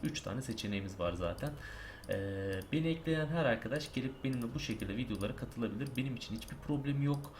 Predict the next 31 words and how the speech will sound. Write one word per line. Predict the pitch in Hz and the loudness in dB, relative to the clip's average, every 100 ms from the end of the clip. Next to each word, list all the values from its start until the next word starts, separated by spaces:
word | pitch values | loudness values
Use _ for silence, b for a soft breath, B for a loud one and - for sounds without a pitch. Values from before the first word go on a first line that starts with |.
| B B - | B B -4
Ee, | 101 95 98 - - - - | 0 0 0 -2 -2 -4 0
benim | 170 151 147 | 2 2 0
tek | 170 - | -2 0
ricam, | 98 117 151 - B B - - 127 | -2 0 0 -2 B B -12 -8 -4
biz | 160 139 - | -2 -4 -2
burada | 143 151 113 - | 2 4 4 2
insanlara | 131 123 - 139 143 147 | 2 2 2 4 4 4
bir | 127 | 2
şeyler | - 101 95 | 2 2 2
sunuyoruz, | 92 - 104 123 113 | 0 -2 0 0 0
yani | 92 | -2
sizlere | 90 - 104 120 | -4 -4 0 0
bir | 139 | 0
şeyler | 139 135 131 | 0 0 -2
sunuyoruz. | - 139 143 143 - | -4 -2 -2 -2 -4
O | 175 175 | -2 -2
sunumu | - 147 120 107 | 0 0 0 2
yaparken | 143 151 110 95 151 147 - - | 2 4 2 2 0 -2 -6 2
onun, | 165 139 143 143 - - - - - - - - | 4 4 2 0 -4 -10 -16 -18 -18 -18 -10 0
affedersiniz | 139 156 139 - 135 | 4 8 8 6 2
ama, | 127 104 | 0 0
içine | - - 165 131 | -2 2 2 2
edecek | 127 131 151 - | 2 2 2 0
şekilde | 107 - 123 135 | -2 -2 -2 -2
konuşmamak, | 143 135 - 82 113 139 B B B - | 0 0 0 0 0 -2 B B B 0
yani | - | 2
bu | 170 180 | 6 6
ambiyansı | 139 117 110 113 156 139 | 4 4 2 2 0 0
bozmamak, | 120 95 117 139 | -2 -2 -2 -2
herkesin, | 135 120 110 101 139 143 - - - - - - - - - | 0 0 0 0 0 -2 -6 -16 -20 -20 -20 -20 -18 -8 -2
eee, | 110 98 101 95 92 | 0 2 0 -2 -2